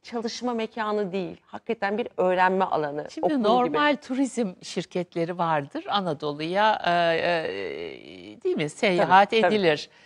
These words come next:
Speaker 3: Tabii.
Speaker 2: E, işte, tabii sizinki çok özel. E, sizler çok özelsiniz. E, insan da kendini özel hissetmek ister ya. E, sizinle birlikte olmak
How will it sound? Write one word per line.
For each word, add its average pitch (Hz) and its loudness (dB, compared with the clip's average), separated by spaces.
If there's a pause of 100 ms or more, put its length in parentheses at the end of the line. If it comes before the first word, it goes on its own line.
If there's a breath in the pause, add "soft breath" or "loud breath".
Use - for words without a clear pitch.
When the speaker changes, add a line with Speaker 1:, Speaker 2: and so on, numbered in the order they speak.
(160 soft breath)
Speaker 3:
Tabii. 143 -2
Speaker 2:
E, 185 2
işte, - -8
tabii 415 -2
sizinki 381 -2
çok - 0
özel. 151 0 (440 soft breath)
E, 165 2
sizler 285 2
çok 156 -8
özelsiniz. 139 -4 (380 soft breath)
E, 175 -2 (580)
insan 311 -6
da 285 -4
kendini 226 -6
özel 196 -8
hissetmek - -8
ister 403 -8
ya. - -4 (420 soft breath)
E, 208 0
sizinle 214 0
birlikte 202 0
olmak 190 2